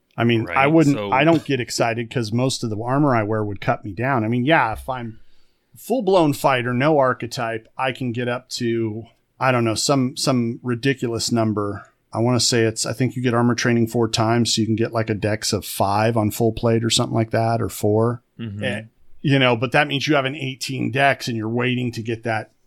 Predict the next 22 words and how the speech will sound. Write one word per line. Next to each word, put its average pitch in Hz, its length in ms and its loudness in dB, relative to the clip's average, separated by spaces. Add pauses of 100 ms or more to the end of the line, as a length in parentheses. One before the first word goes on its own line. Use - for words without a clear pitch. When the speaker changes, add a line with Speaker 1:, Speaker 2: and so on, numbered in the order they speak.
Speaker 1:
you 120 140 -4
know, 101 140 -10
at - 80 -16
some 123 220 0
point 117 240 -4
you're, 107 220 -6
you're 104 140 -4
trying 123 260 0
to 90 60 -8
time 131 360 0
it, 107 160 -6
but 113 220 -6 (420)
you're 123 140 2
never 143 240 4
gonna 120 180 -2
have 143 360 -2
an 117 60 -2
eighteen 120 380 -6
dex 117 320 -10
at - 80 -16
first - 240 -12
level. 110 460 -6